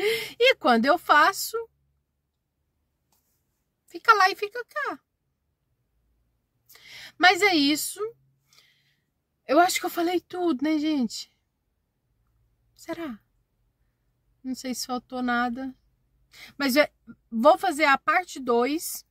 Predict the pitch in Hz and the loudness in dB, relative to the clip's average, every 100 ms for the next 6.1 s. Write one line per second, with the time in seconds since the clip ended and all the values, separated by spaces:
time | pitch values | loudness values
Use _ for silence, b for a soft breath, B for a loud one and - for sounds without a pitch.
0 | _ 220 220 240 233 - 320 370 339 320 | _ -8 -4 -4 -4 -2 -2 0 0 0
1 | 294 - 262 - 208 240 233 - 233 - | 0 -4 -10 -10 -6 -4 -4 -6 -8 -6
2 | 339 370 339 294 254 226 233 226 233 - | -2 -2 0 -4 -4 -4 -4 -4 -8 -8
3 | 226 233 247 226 226 247 269 320 - - | -6 -6 0 4 4 4 2 -2 -6 -6
4 | 247 269 269 - 233 233 - - 208 190 | -4 -4 -6 -8 -6 -6 -8 -6 -4 -2
5 | 202 226 - - - _ _ _ 214 202 | -4 -8 -12 -12 -14 _ _ _ -12 -8
6 | 269 | -8